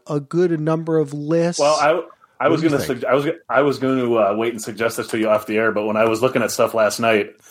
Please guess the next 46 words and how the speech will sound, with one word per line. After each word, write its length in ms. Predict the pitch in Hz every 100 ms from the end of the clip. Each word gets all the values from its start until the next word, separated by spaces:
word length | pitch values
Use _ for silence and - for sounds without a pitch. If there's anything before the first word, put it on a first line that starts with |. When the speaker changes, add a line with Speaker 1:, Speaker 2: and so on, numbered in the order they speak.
| -
Speaker 2:
since 220 | 127 113
I'm 100 | 113
such 160 | 120 110
a 40 |
stats 400 | 98 - 110 110
nerd, 180 | 120 120
I 120 | 107
had, 100 | 104
I 180 | 120 120
already 220 | 131 127
put 280 | 110 - -
most 280 | 123 123 -
of 80 | 120
them 160 | 120
in 280 | 123 120 117 _ _
all 160 | 120 123
the 80 |
Speaker 1:
Oh. 40 | 113
Speaker 2:
Facebook 380 | 127 127 139 131
stuff 320 | 143 135 131 131
onto 240 | 127 123
a 40 |
spreadsheet 560 | 110 - 120 - 143 156 - _ _ -
and 140 | 110
kind 140 | 120 127
of 80 | 113
started 380 | - 123 120 104
totaling 400 | 123 127 127 113
stuff 260 | - 117
up 140 | 127 127
just 160 | 131
so 80 | 131
I 80 | 117
kinda 240 | 135 120
got 120 | 117
an 80 | 117
idea 240 | 110 110 113
myself. 540 | 98 - 120 165 - _ _ _ _ _ _ - 104
So 140 | 151 254
if 140 | 131
you 120 | 117
Speaker 1:
Oh. 20 | 110
Speaker 2:
wanted, 340 | 131 160 127
I 140 | 113
could 180 | - 143
maybe, 380 | 127 123 120 107